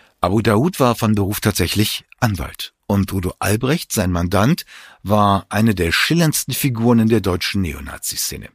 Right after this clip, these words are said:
Geflohen aus der D D R, versuchte eine rechtsradikale Guerilla aufzubauen nach dem Vorbild palästinensischer Gruppen,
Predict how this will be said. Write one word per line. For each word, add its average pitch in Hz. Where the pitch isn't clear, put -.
Geflohen 147
aus 135
der 127
D 113
D 113
R, 71
versuchte 113
eine 107
rechtsradikale 110
Guerilla 113
aufzubauen 80
nach 85
dem 80
Vorbild 107
palästinensischer 92
Gruppen, -